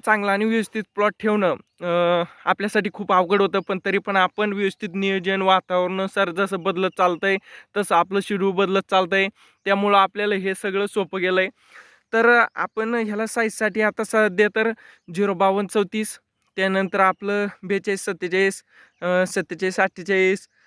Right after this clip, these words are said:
अ, अशा प्रकारचे आपले सध्या खतं चालू आहे. अ,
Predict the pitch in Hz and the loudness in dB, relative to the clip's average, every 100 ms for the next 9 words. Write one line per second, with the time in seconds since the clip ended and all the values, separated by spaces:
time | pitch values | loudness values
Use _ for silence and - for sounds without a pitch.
0 | _ - 156 160 165 165 180 - - 190 | _ -12 -6 -4 0 0 -2 -6 -2 0
1 | 202 190 202 196 180 202 185 196 190 196 | 0 0 0 0 0 0 0 -2 -6 -4
2 | 165 - 208 185 175 175 165 165 190 _ | -4 -4 -4 -6 -2 2 2 2 -2 _
3 | _ _ _ | _ _ _